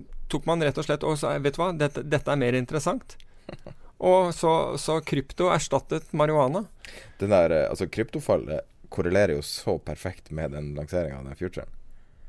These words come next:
Speaker 1: Ja.
Speaker 2: Det s-, det var jo,
Speaker 1: Ja,
Speaker 2: det var jo
Speaker 1: men vi snakket jo om det.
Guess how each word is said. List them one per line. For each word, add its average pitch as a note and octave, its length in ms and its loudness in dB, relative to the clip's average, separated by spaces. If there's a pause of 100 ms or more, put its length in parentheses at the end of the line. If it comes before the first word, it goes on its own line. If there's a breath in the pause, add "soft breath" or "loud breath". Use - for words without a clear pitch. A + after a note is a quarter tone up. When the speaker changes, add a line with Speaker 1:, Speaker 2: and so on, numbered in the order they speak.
Speaker 1:
Ja. B2+ 160 2
Speaker 2:
Det F#2+ 80 0
s-, - 160 -6
det F#2+ 80 2
var G2+ 140 6
jo, D#2 80 2
Speaker 1:
Ja, E3 100 6
Speaker 2:
det G#3 60 6
var F#2 100 8
jo E2+ 140 2 (100)
Speaker 1:
men F#3 160 6
vi A3 80 0
snakket - 400 -2
jo F3+ 80 6
om E3 160 4
det. F#3+ 140 2